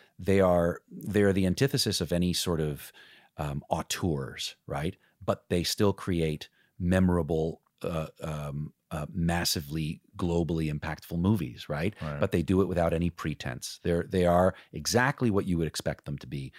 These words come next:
Speaker 1: Um, and they're, um, they were, no, they, it was, it was a, a unique, singular, and marvelous experience. And Sean, Will, and I will be forever connected in, in that regard. I mean, those are the, the, those, Sean and Will,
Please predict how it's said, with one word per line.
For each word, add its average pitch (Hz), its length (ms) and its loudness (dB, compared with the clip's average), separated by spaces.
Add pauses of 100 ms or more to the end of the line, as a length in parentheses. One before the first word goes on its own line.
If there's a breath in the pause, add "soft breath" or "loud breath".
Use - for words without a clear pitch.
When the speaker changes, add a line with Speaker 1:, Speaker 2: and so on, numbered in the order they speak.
(300 loud breath)
Speaker 1:
Um, 76 480 -2
and 87 220 2
they're, 82 360 0 (120)
um, 80 560 -4 (680)
they 117 140 4
were, 131 140 6
no, 131 180 6
they, 120 140 4
it 135 140 0
was, 120 240 2
it 135 140 2
was 127 160 6
a, 113 220 4
a 98 40 6
unique, 95 640 4 (140)
singular, 101 440 4
and 90 140 2
marvelous 101 340 2
experience. 82 420 -2
And 80 120 -2
Sean, 98 420 2 (240 loud breath)
Will, 110 220 4
and 82 100 0
I 71 160 -2
will 78 140 -2
be 78 100 -2
forever 85 320 0
connected 82 560 -2 (320 soft breath)
in, 85 300 -2
in 87 160 2
that 85 200 0
regard. 85 520 0
I - 40 -8
mean, 73 140 -4
those 76 180 -4
are 80 140 -4
the, 85 200 -6
the, 82 240 -8
those, 80 420 -8 (340)
Sean 104 340 0
and 85 120 0
Will, 78 360 0